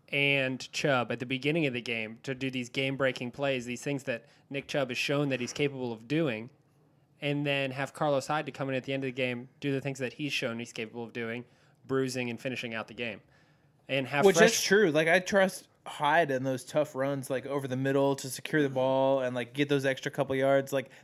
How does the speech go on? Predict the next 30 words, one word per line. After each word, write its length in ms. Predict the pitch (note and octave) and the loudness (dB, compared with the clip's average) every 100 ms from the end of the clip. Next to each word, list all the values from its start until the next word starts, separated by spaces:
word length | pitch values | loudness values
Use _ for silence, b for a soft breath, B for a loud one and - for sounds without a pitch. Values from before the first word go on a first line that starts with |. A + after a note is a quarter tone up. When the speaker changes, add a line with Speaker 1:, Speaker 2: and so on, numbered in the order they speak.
| - | 2
Speaker 2:
that 180 | D#3 D#3 | 2 4
play 260 | D#3 D#3+ | 4 6
we're 140 | E3 D3+ | 6 4
talking 360 | D#3+ D#3+ F3 | 2 2 0
about, 340 | F3 F#3 F#3 - B B | 4 6 4 -2 B B
like, 240 | G3 F#3 - | -2 -2 -2
I 160 | C#3 F3 | 6 6
didn't 220 | F#3 E3+ | 6 2
think 200 | - D#3+ | 2 2
he 80 | D#3 | 4
had 100 | D3 | 4
any 180 | C#3+ C3+ | 4 2
chance 380 | - E3 E3+ C#3+ | 0 0 0 0
of 100 | B2 | -2
getting 260 | C3 B2+ | -2 -2
to 100 | B2 | -4
the 400 | A#2+ A#2+ A#2 A#2 G#2+ | -2 -2 0 -4 -4
line 320 | C#3+ C#3+ C3+ | 4 4 4
to 60 | B2 | 2
gain, 440 | C#3 C#3+ B2+ A#2+ B B _ | 2 4 2 -2 B B _
and 460 | D#3 C#3 B2+ B2+ A#2+ | 0 2 4 2 -2
he 280 | - D3 B2 | -2 -2 -2
fought 500 | - - D3+ D3+ - | -4 6 6 6 -2
for 120 | C#3 | -4
those, 300 | B2+ B2 A2+ - | 0 -2 -2 -8
every 280 | C#3 C#3+ C#3+ | -2 2 0
single 320 | C3 D3+ C3 A#2 | 0 -2 -2 -2
inch 240 | D3 C#3+ | -4 -4
of 80 | A#2+ | -4
those 280 | A2 A#2 - | -4 -6 -6